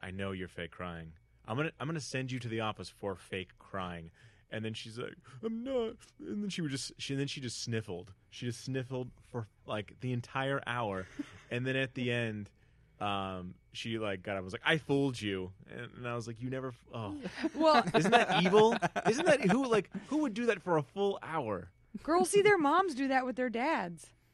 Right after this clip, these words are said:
Speaker 1: Women don't fake cry like that.
Speaker 2: What? What?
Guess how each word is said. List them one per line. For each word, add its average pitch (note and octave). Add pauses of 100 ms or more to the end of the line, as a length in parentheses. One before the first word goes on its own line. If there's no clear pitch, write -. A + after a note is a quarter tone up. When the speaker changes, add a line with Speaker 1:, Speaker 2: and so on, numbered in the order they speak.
(1200)
Speaker 1:
Women C#3
don't G2
fake G2
cry F#2+
like F2+
that. A2+ (320)
Speaker 2:
What? F#3+ (1200)
What? B3+